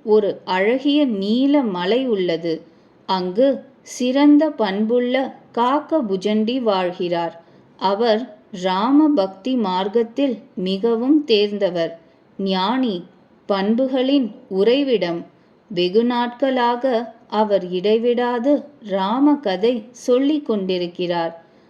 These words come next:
அதை பல வகையான சிறந்த பக்ஷிகள் ஆர்வத்துடன் கேட்கின்றன. அங்கு சென்று நிறைய ராம குணங்கள் நீரும் கேளுங்கள். கலக்கத்தினால் ஏற்பட்ட துயரம்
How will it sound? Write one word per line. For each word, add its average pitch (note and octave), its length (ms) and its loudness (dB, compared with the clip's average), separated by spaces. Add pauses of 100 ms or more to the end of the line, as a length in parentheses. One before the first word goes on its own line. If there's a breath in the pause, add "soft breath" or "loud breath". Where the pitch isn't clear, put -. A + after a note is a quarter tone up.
(180 soft breath)
அதை G#3+ 520 0 (240)
பல F#3+ 300 2
வகையான B3 640 0
சிறந்த B3 680 -2
பக்ஷிகள் B3 720 -2 (380)
ஆர்வத்துடன் C4+ 960 0
கேட்கின்றன. F#3 880 -2 (720)
அங்கு A3+ 380 2
சென்று A#3 800 2
நிறைய B3 560 2
ராம G#3+ 540 2
குணங்கள் A3+ 760 0
நீரும் C4 680 2
கேளுங்கள். G#3 720 0 (560 soft breath)
கலக்கத்தினால் B3 920 0
ஏற்பட்ட G#3+ 600 -2
துயரம் G#3+ 640 0